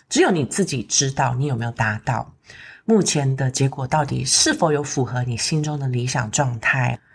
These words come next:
就算你很难理解目前你所在做的事情为何是无效的呢？但我要你愿意去觉察这个事实。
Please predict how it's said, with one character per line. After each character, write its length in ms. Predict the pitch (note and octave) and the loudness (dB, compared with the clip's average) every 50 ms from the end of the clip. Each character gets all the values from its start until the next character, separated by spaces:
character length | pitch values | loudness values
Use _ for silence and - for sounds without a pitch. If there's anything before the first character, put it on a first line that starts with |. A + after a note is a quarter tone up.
| - - - - _ _ - | -20 -20 -20 -20 _ _ -2
就 180 | - C#4 C#4+ | 2 2 4
算 240 | C#4 - D4 C4 A3+ | 4 4 4 4 6
你 220 | G3 E3 D3 C#3+ - - _ _ _ _ _ | 4 4 2 -2 -4 -12 _ _ _ _ _
很 240 | - - E3+ D#3 D#3 | 0 2 2 4 4
难 220 | D#3 D3 D3+ D3+ | 4 4 4 4
理 180 | D3+ D3+ D#3 D#3+ | 2 2 0 0
解 340 | D#3 - D3+ C3 B2 C3 - - - - - - - - | 0 0 0 0 0 -2 -4 -10 -14 -14 -14 -16 -14 -8
目 180 | - B3+ C4 | -2 2 2
前 240 | A3+ - - F#3 F3 | 2 2 2 2 2
你 80 | E3+ D3+ | 2 2
所 180 | D3 - C3 | 2 2 2
在 160 | B2+ D3+ D#3+ D3+ | 2 2 2 2
做 200 | - F#3+ E3 D3 | 2 0 0 0
的 120 | - C3+ | 0 0
事 240 | C3+ - - F#3 D3+ | 0 2 2 2 2
情 460 | - - - - B2+ A#2+ B2 B2+ C3+ - | 0 -2 -2 -2 -4 -6 -6 -6 -4 0
为 140 | F4+ D#4+ A3 | 2 2 2
何 240 | - - E3 D3+ | 2 0 -2 0
是 260 | C#3 - - F#3+ D#3 - | 0 2 0 0 0 0
无 180 | - C3 A#2 C#3 | -4 -4 -2 0
效 300 | C#3+ - - G#3+ F3+ E3 | 0 0 0 0 0 0
的 160 | D#3+ D3 C#3 | -2 -4 -4
呢？ 340 | C#3 C3 C3 C3 C3 C3 C3+ - - _ _ - - - - - _ - | -4 -2 -2 0 -2 -2 -6 -10 -16 _ _ -20 -20 -20 -20 -20 _ 0
但 200 | - A3+ G#3 F3+ | 2 2 4 4
我 100 | D#3 D3+ | 4 4
要 160 | D3 E3 F3+ | 4 4 2
你 200 | F3 D#3 C3 B2 - | 2 0 -2 -2 0
愿 180 | E3+ E3+ D#3 | 0 0 2
意 160 | D3 D3+ D3+ C#3 | 0 0 -4 -4
去 320 | - - - - D#3+ D3 | -4 -2 0 0 0 -2
觉 220 | C#3+ - D3+ E3 A3 | 0 2 2 4 4
察 340 | G#3+ - F3+ D3+ C#3 C#3+ C#3+ | 4 2 0 0 0 -2 -2
这 120 | - F3 | -2 0
个 80 | E3 D#3 | 2 2
事 280 | - - - - B3 | 2 2 2 2 2
实。 480 | F3 - - - - A#2+ A#2 B2+ C#3 | 2 2 0 -2 -2 -2 -4 -4 -8